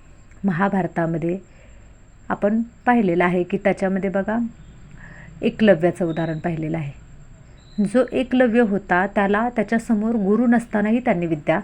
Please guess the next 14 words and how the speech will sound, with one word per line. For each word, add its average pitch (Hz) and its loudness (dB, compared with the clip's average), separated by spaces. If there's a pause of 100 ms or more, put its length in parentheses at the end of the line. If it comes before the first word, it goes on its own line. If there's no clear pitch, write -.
(380)
प्राप्त 170 0
केली. 165 -4 (1300)
आणि 170 0
जे 190 0 (1080)
पाच 190 6
पांडव 180 2
कौरव 180 2
जे 190 -2
होते, 185 -2
त्यांचे 185 2
जे 214 0
गुरु 214 2
होते 175 0
द्रोणाचार्य, 170 0